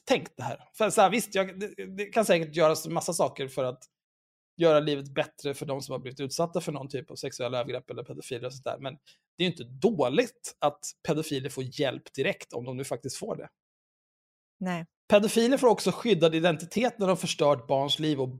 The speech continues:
Speaker 1: blårunkat till utsatta upphängda preteens i dokumenterade övergrepp mot barn.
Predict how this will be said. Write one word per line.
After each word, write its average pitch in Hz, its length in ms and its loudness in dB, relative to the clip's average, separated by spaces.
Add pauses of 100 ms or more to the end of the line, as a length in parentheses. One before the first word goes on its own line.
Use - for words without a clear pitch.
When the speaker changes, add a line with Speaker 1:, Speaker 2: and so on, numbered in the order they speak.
Speaker 1:
blårunkat 160 1040 4 (120)
till 151 240 0
utsatta 156 480 2
upphängda 139 600 -2
preteens 143 760 -2
i - 40 -6
dokumenterade 147 840 0
övergrepp 131 580 0
mot 131 160 -12
barn. 151 460 -4